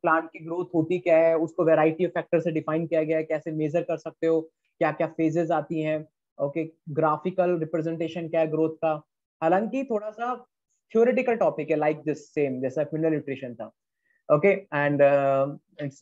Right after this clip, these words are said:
like इसमें hormones हैं, plant हार्मोन जिसको phytohormones कहते हैं। तो phytohormone generally पूछे जाते हैं। इसके अलावा कुछ important topics हैं, जैसे कि seed जर्मिनेशन क्या होती है, dormancy क्या होता है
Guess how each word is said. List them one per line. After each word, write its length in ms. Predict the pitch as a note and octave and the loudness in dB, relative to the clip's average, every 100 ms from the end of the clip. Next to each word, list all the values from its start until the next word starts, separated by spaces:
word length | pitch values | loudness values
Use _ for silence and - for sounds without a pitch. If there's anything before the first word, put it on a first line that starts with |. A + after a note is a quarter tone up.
| D#3+ | 2
like 200 | D3+ D#3 | 4 4
इसमें 200 | D#3 F3 | 2 0
hormones 560 | D3+ C#3+ D#3 E3 F3+ F3+ | 2 4 6 6 4 4
हैं, 140 | E3+ | 0
plant 300 | E3 D#3 D#3 D#3+ | 0 -4 -4 -4
हार्मोन 240 | D3+ D#4+ | -6 -4
जिसको 260 | D#4+ - - | -10 -10 -10
phytohormones 520 | - C#3 D3 D3+ D3+ _ _ D3+ | 0 0 2 -2 -2 _ _ 2
कहते 220 | C#3+ D#3+ | 2 4
हैं। 60 | |
तो 60 | E3 | 2
phytohormone 680 | F#3 D#3+ D#3 A3+ A3+ A#3 A3+ | 4 4 8 8 8 6 4
generally 320 | G3+ G#3+ A3+ | 2 2 2
पूछे 220 | F#3 F#3+ | 2 2
जाते 280 | E3+ B2+ C3+ | 2 0 -2
हैं। 120 | F3+ - - _ - | -4 -6 -16 _ -10
इसके 180 | D#3+ | -4
अलावा 220 | G#3 G3+ G#3 | 0 2 0
कुछ 200 | G3+ F#3+ | -2 -6
important 420 | F#3 E3 F3 F3 | -4 -2 -2 -2
topics 400 | D#3 D3+ F3 - | -4 -4 -8 -6
हैं, 80 | F3 | -4
जैसे 200 | E3 F3 | -4 -6
कि 100 | F3 | -8
seed 240 | F3 E3+ | -4 -2
जर्मिनेशन 480 | E3+ E3+ F3 F3 F#3 | 0 -2 -2 -4 -4
क्या 160 | F3+ E3 | -2 -2
होती 240 | D#3+ E3 | -2 -4
है, 80 | E3 | -4
dormancy 520 | D#3 D3 E3 E3+ F3+ | -2 -4 -4 -6 -8
क्या 140 | F3+ | -4
होता 260 | E3 D#3+ D#3+ | -4 -4 -4
है 160 | D#3 | -6